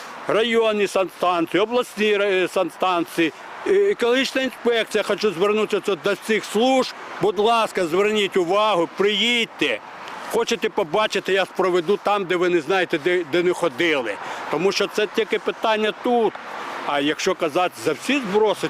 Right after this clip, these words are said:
то, що відбувається, а тут диспансер куди кидає. Показати? Покажу. А куди збр-, збрасує ліва бережна частина, там пі-, підприємство дуже багато. Мені, мені, знаєте, прикро, е, слухати, коли, м, е, наш мер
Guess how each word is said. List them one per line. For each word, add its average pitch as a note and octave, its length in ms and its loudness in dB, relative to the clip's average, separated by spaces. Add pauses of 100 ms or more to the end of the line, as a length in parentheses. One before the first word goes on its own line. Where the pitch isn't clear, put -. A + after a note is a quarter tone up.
то, E3 100 2
що D#3+ 120 0
відбувається, D3 840 0 (420)
а A#3+ 100 -2
тут C4 200 -2
диспансер F3+ 760 0
куди D#3 280 0
кидає. C#3 560 0
Показати? F#3+ 600 0 (200)
Покажу. E3 720 2 (440)
А E3 80 -2
куди A#3 260 0
збр-, G3+ 500 0
збрасує G3 440 2
ліва G3 240 2
бережна F3 420 0
частина, F3 500 0
там D#3 220 0 (320)
пі-, F#3+ 120 2
підприємство G3+ 760 0
дуже A3+ 240 2
багато. E3+ 480 0
Мені, C4 280 2
мені, B3+ 340 2
знаєте, B3 440 0
прикро, A3+ 720 2
е, G3+ 300 2
слухати, A3+ 500 0
коли, G#3+ 400 2
м, F#3 360 0
е, D#3+ 640 2 (320)
наш G3 280 0
мер B3 380 2